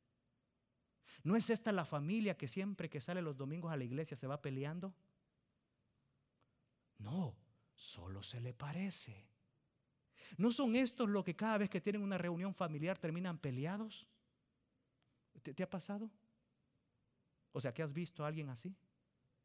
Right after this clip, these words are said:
Ya te pusiste serio otra vez. Probablemente en tu familia no se pelean. No me dejes solo.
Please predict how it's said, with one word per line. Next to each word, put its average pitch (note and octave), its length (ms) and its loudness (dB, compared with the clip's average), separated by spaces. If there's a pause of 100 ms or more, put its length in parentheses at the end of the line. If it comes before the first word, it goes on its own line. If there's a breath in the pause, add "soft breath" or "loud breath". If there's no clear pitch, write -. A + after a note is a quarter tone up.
(400)
Ya C#3+ 80 -2
te C3 120 -10
pusiste - 340 -14
serio G2 300 -14
otra C3 240 -14
vez. D#3 360 -12 (400 loud breath)
Probablemente A2+ 540 0
en G#2+ 80 -6
tu A#2 80 -4
familia G#2 400 -4
no G2+ 140 -8
se A#2+ 120 -8
pelean. C#3 640 -6 (1700)
No F#2+ 120 -12
me F#2 120 -10
dejes A#2 300 -8
solo. E3+ 500 -4